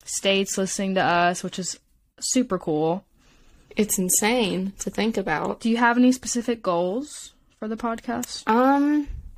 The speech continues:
Speaker 2: I just kinda wanna keep doing what we're doing and, like, creating fun episodes for everyone. Like, it allows us to both be super creative and, like,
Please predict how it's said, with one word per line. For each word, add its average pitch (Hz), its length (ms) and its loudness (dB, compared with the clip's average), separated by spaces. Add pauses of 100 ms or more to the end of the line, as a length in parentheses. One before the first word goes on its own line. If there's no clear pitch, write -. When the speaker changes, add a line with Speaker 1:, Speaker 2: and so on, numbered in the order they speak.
(460)
Speaker 2:
I 240 120 2
just 330 180 -2
kinda 370 240 -2
wanna 262 200 2
keep 233 240 -8
doing 226 180 2
what 233 80 0
we're 208 80 -2
doing 233 340 0
and, 190 100 -2
like, 185 260 -4
creating 208 380 0
fun 202 220 -6
episodes 190 540 -2
for - 100 -2
everyone. 175 460 -2
Like, 202 220 -8 (520)
it 247 100 2
allows 220 380 2
us 240 100 0
to - 100 -6
both 208 240 2
be 240 120 -4
super 208 300 -2
creative 190 480 2
and, 190 120 -4
like, - 220 -10